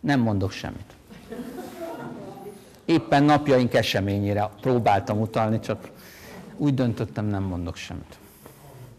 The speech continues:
Le is törlöm. De vissza fogunk hozzá térni.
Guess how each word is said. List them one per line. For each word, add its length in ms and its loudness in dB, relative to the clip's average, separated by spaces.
Le 200 6
is 200 4
törlöm. 520 0
De 140 4
vissza 300 4
fogunk 340 4
hozzá 420 2
térni. 420 0